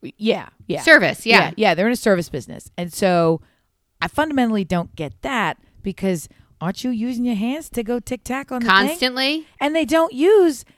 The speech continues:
Speaker 1: the fingernail part to press the keys.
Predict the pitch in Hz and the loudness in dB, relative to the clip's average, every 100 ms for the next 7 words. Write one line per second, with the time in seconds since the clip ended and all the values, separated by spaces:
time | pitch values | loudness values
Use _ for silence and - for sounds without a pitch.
0 | _ 226 427 494 359 233 - 156 151 269 | _ -10 -4 0 2 0 -4 -4 -2 -2
1 | - _ - 247 381 - - - 622 320 | -4 _ -20 -6 -6 -6 -10 -8 -2 -2
2 | - | -4